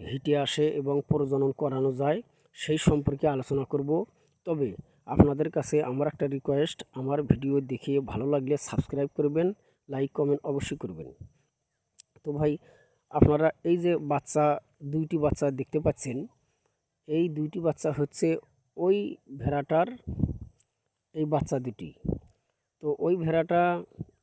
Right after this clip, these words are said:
বাচ্চা দিছে প্রায় এক মাস দশ দিন হচ্ছে। এক মাস দশ দিনের মাথায় হিটে এসেছে। ওই ভেড়াটায় এক মাস দশ দিনের মাথায় হিটে এসেছে,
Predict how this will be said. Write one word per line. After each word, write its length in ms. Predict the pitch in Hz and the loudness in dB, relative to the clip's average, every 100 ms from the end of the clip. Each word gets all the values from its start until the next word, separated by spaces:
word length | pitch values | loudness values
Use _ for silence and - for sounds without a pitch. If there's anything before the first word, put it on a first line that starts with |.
| _ _ _ _ _ _ _ _ _ 143 | _ _ _ _ _ _ _ _ _ -4
বাচ্চা 320 | 147 - 165 | -4 0 0
দিছে 320 | 156 151 170 | 0 -2 0
প্রায় 420 | - 156 151 160 - | 2 2 2 2 -2
এক 180 | 147 - | -6 -2
মাস 440 | 147 151 151 - | 0 2 0 -4
দশ 260 | 139 147 139 | -4 -2 -2
দিন 180 | 139 156 | 0 0
হচ্ছে। 500 | - - 143 143 220 _ _ _ _ _ | 0 0 -2 -2 -4 _ _ _ _ _
এক 200 | 156 151 | -10 -2
মাস 360 | 160 160 165 - | 2 4 2 0
দশ 280 | 139 151 147 | -2 0 0
দিনের 300 | 143 156 170 | 0 0 2
মাথায় 580 | 156 139 - 156 190 220 _ _ _ _ | 0 -2 0 0 0 -4 _ _ _ _
হিটে 440 | 123 113 - 151 | -6 -6 0 2
এসেছে। 440 | 135 - - - - - - - - _ _ _ | 2 0 -4 -8 -12 -18 -18 -18 -20 _ _ _
ওই 140 | - 143 | -6 -4
ভেড়াটায় 480 | 135 143 139 160 160 | 0 0 2 2 2
এক 180 | 139 | -2
মাস 340 | 143 147 160 139 | -2 0 0 -2
দশ 240 | 120 135 | -6 -6
দিনের 260 | 127 143 160 | -4 -2 0
মাথায় 320 | 147 135 147 | -2 -2 -2
হিটে 320 | 123 139 139 | -2 -2 -2
এসেছে, 500 | 139 - 160 175 185 | 0 -2 -2 -2 -4